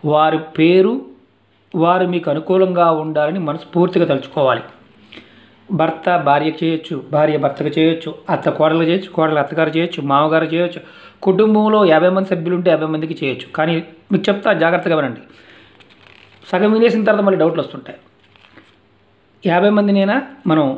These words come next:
అనుకూలంగా, మనకు అనుకూలంగా, మనకి ఇబ్బంది లేకుండా మనం మలుచుకోవచ్చు. ఇది వాడడం వల్ల ఎలాంటి సైడ్ ఎఫెక్ట్లు కానీ, లేకపోతే ఇంక వేరే వేరే కాన్సెప్ట్స్ కానీ ఏమీ ఉండవు.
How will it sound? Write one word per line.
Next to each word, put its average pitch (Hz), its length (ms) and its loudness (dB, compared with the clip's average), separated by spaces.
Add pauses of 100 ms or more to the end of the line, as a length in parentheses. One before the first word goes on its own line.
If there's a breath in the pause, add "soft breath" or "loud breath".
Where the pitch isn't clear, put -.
(340)
అనుకూలంగా, 170 520 2 (300)
మనకు 170 220 2
అనుకూలంగా, 196 480 0 (220)
మనకి 160 220 -2
ఇబ్బంది 196 300 0
లేకుండా 165 360 0 (260)
మనం 156 240 0
మలుచుకోవచ్చు. 131 520 -2 (640 loud breath)
ఇది 208 180 6
వాడడం 214 380 2
వల్ల 202 160 2
ఎలాంటి 196 300 -2
సైడ్ 175 220 0
ఎఫెక్ట్లు 175 400 -6
కానీ, 151 220 0 (120)
లేకపోతే 151 460 0 (120)
ఇంక 147 120 0 (120)
వేరే 170 280 4
వేరే 160 240 4
కాన్సెప్ట్స్ 160 340 -4
కానీ 147 180 -2
ఏమీ 151 200 0
ఉండవు. 131 200 -6